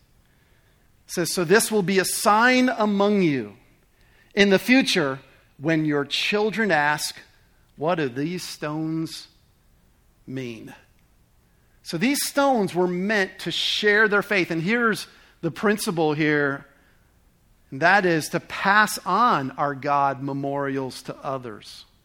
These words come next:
to pass them on. Two things, a testimony to their kids and a testimony to the entire world. It says it there later in the chapter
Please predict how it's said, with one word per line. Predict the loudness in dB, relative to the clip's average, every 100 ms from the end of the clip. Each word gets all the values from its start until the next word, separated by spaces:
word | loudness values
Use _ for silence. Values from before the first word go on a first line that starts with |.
| _ _ -20
to |
pass | -10 -6 -6 -8
them | -14 -12
on. | -12 -12 -18 _ _ _ _ _ _ _ _
Two | -6 2
things, | 4 4 0 -6 -12 _ _ _ _
a | -12
testimony | 2 2 2 2 2
to | 2
their | -2
kids | 0 0 0 -2
and | -6 -6
a | -2
testimony | -2 -2 -4 -4 -4
to | -4
the | -4 -4
entire | -2 0 0 0
world. | -2 0 -2 -4
It |
says | -6 -4 -4
it | -6
there | -2 -2 -4 -12 -16
later | -2 2 4 2
in | 0 -4
the | -4
chapter | -2 0 0 0 -8 -10